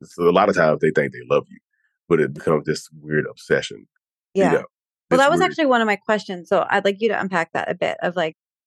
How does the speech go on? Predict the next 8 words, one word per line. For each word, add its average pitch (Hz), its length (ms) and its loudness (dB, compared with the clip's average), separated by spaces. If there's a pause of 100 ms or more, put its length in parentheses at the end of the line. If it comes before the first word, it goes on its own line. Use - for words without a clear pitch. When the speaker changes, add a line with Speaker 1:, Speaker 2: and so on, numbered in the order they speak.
(240)
Speaker 2:
do 247 120 2
they 320 240 2
actually 196 460 0
love 160 260 -6
you? - 240 -10 (480)
Speaker 1:
So 170 120 4
I, 185 120 4
me, 160 200 2